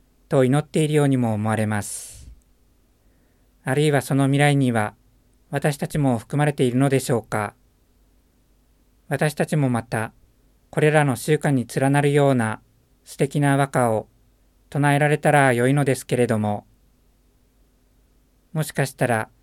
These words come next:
ただそれだけのためにこそ、この万葉集は今日にまで伝えられたのかもしれませんから。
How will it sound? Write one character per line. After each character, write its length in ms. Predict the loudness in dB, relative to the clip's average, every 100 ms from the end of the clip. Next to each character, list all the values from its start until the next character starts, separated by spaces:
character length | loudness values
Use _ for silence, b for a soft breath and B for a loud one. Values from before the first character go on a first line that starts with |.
| _ _ _ -6
た 80 | 0
だ 200 | 2 2
そ 120 | 2
れ 80 | 2
だ 80 | 2
け 140 | 2
の 100 | 0
た 140 | 0
め 100 | 0
に 100 | 0
こ 140 | 0 -4
そ、 320 | -2 -4 -6 _ _ _ _ -4
こ 100 | 0
の 160 | 2
万 200 | 2 2
葉 120 | 2
集 260 | 0 -2 -2
は 280 | 0 -4 -8 _ _ _ _ -6
今 160 | -2
日 240 | -2 0 0
に 100 | 0
ま 140 | 0
で 240 | -2 -4 -6 _ _ _ _ _ -14
伝 240 | -2 2
え 20 |
ら 100 | 4
れ 80 | 2
た 120 | 2
の 80 | 0
か 120 | 0
も 320 | 0 2 0 -4
し 160 | -4
れ 100 | -2
ま 100 | 0
せ 180 | 0 -2
ん 100 | -2
か 220 | -2 0
ら。 300 | 0 0 -4